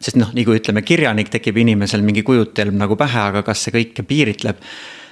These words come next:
Mul tekkis sind kuulates selline nagu tähelepanek või küsimus, et kas just see, et sa lubad enda ellu seda teadmatust või, või sellist metsikust,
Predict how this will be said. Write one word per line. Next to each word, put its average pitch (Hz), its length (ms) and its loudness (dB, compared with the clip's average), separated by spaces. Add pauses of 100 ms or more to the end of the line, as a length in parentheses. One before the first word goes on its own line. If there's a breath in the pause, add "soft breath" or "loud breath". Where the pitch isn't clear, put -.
(320 loud breath)
Mul 135 200 2
tekkis - 420 0
sind 120 200 4
kuulates 120 640 2
selline 117 320 2
nagu 110 260 0
tähelepanek 110 760 0
või 101 120 -2
küsimus, 104 600 2 (760 loud breath)
et 117 220 -2 (180)
kas - 320 0
just 117 400 2
see, 143 640 4 (640)
et 127 160 -2
sa 117 160 0
lubad 123 480 2
enda 110 320 4
ellu 117 320 4
seda 107 320 -2
teadmatust 123 880 0
või, 107 400 2
või 107 240 0
sellist 107 320 0
metsikust, - 880 0